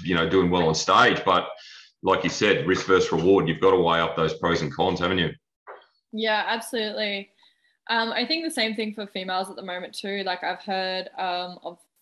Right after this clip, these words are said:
Speaker 2: quite a few young girls, like, eighteen, nineteen, twenty, doing, like, N of R, and, like, they've got amazing bodies, but I'm
Speaker 1: Yep.
Speaker 2: like,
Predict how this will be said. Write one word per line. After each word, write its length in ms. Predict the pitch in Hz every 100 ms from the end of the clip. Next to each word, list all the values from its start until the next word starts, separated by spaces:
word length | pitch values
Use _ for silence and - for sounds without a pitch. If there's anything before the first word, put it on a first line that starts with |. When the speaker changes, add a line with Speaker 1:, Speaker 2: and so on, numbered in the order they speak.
| _
Speaker 2:
quite 160 | 190 175
a 80 | -
few 160 | 185 185
young 320 | 175 175 185
girls, 500 | 175 165 175 175 -
like, 140 | 165 165 -
eighteen, 360 | 170 175 196 175
nineteen, 340 | 170 175 170
twenty, 480 | - 180 175 175 180 _ _ _ _
doing, 720 | 196 190 185 185 180 175 175 - -
like, 180 | 175 170
N 100 | 185 190
of 80 |
R, 380 | 190 175 170 175
and, 100 | 180
like, 120 | 180 196
they've 120 | 190
got 200 | 202 -
amazing 420 | 202 196 220 208
bodies, 480 | 185 214 208 208 233 233
but 200 | 214 196
I'm 120 | 190
Speaker 1:
Yep. 80 | 180
Speaker 2:
like, 200 | -